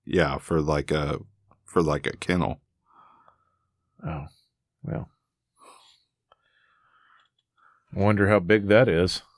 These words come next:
Speaker 1: Right?
Speaker 2: Well, the
Speaker 1: So,
Speaker 2: idea's there.
Speaker 1: anyway, the idea's there. That's a thing.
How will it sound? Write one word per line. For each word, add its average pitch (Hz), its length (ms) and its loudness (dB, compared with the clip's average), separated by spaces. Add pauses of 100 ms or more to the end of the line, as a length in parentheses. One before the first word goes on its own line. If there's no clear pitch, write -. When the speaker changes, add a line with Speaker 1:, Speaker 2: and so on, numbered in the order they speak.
(840)
Speaker 1:
Right? 80 380 -2 (2500)
Speaker 2:
Well, 147 320 8 (500)
the 110 80 -2
Speaker 1:
So, 196 200 8
Speaker 2:
idea's 101 200 4
there. 90 240 2 (240)
Speaker 1:
anyway, 120 400 8
the 123 220 4
idea's 120 500 8
there. 107 240 8
That's 107 260 4
a 101 100 4
thing. 98 380 4